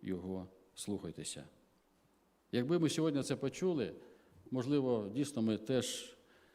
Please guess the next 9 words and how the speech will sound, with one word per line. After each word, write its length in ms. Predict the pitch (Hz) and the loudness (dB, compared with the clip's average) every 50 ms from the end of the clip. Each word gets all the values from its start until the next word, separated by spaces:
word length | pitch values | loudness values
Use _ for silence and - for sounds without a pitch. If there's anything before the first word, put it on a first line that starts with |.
| _ _ - _ - - - - - - - - _ - | _ _ -20 _ -20 -18 -18 -18 -18 -20 -20 -20 _ -2
мали 260 | 117 123 127 123 120 | 0 2 2 2 2
страх. 480 | 117 - - 107 98 87 78 71 - - - - - _ _ _ - _ _ _ _ _ _ | -2 -2 -2 0 0 0 -2 -4 -10 -16 -20 -20 -20 _ _ _ -20 _ _ _ _ _ _
І 100 | 113 110 | -2 0
не 100 | 110 110 | 0 0
просто 300 | - 139 175 160 - 135 | 2 0 -2 0 0 0
благоговійний 680 | 113 123 120 117 120 113 113 117 113 113 101 101 101 | 2 2 2 4 4 2 2 0 0 0 0 0 -2
страх, 400 | 95 - - 104 101 92 - - | -2 -4 -4 -2 -2 -2 -4 -4
а 300 | 104 101 101 101 92 90 - - - - - _ - - _ | -4 -4 -2 -2 -4 -6 -8 -12 -18 -20 -20 _ -20 -18 _
такий 540 | - 104 - - 143 131 104 87 - - | -16 -10 -4 -2 0 0 0 -2 -6 -14